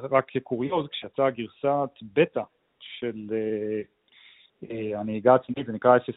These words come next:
די, כאילו, ה-, שטסלה הוציאה ממש לא מזמן, את הגרסת בטא של ה-, של, של הדבר הזה, היא גבתה אחר כך די מהר, אה, סכום של, של עשרת אלפים דולר כדי להתקין את הפיצ'ר הזה,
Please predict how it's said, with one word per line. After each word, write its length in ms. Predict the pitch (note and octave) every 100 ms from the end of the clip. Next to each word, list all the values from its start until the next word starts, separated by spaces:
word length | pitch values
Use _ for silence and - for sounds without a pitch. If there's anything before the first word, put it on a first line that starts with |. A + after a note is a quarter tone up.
| -
די, 160 | D3 C#3+
כאילו, 260 | A#2+ A2 G#2+
ה-, 120 | G#2
שטסלה 420 | - B2 C3+ -
הוציאה 180 | C3+ D3
ממש 220 | C3 C#3
לא 60 | C#3+
מזמן, 300 | B2+ B2 A#2+ G#2+
את 40 |
הגרסת 340 | G#2+ A2+ C3 B2+
בטא 220 | C3+ C#3
של 240 | B2+ B2+ A#2
ה-, 380 | A#2 A2+ A2+ A2+ A2+ A2+ A2 A2
של, 160 | - A2+ A2+
של 160 | - A#2
הדבר 260 | A#2 C3+
הזה, 100 | C#3+
היא 80 | C3+
גבתה 340 | A#2+ - - D3
אחר 160 | D3+
כך 240 | D3 C#3 -
די 120 | C#3
מהר, 320 | B2+ D3+ F3 F3+ _ _ _ _ -
אה, 120 | A2 -
סכום 280 | - - D#3
של, 140 | D3 C3+ C#3
של 160 | - A#2
עשרת 320 | - D#3+ D#3
אלפים 280 | C3+ - A2+
דולר 300 | G#2 D#3 F3
כדי 220 | - -
להתקין 320 | A2+ G#2+ - C#3
את 80 |
הפיצ'ר 340 | B2 D3+ - A2
הזה, 160 | G2+